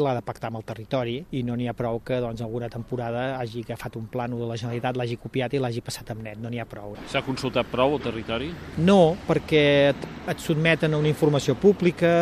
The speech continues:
Speaker 1: eh, poses les al·legacions i no te les contesten. Per tant, és un tema com molt viciat de fa anys. Fins i tot amb la pròpia Generalitat hi ha hagut èpoques que l'orgull era màxim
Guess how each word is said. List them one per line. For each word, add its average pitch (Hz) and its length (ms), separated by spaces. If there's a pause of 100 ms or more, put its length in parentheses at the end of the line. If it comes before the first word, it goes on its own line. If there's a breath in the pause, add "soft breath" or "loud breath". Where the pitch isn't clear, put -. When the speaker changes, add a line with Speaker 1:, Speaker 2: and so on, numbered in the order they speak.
(440)
Speaker 1:
eh, - 20 (140)
poses 139 320
les 135 160
al·legacions 135 640
i 143 40
no 135 120
te 131 80
les 123 100
contesten. 156 800
Per 143 160
tant, 143 160
és - 160
un 160 160
tema 160 240
com 156 160
molt 151 240
viciat 143 320
de 156 80
fa 123 300
anys. 117 320 (100)
Fins 156 160
i 156 80
tot 185 140
amb 220 100
la 156 80
pròpia 147 240
Generalitat 123 480
hi 151 60
ha - 20
hagut 151 160
èpoques 139 400
que 127 140
l'orgull 127 420
era 143 240
màxim 120 540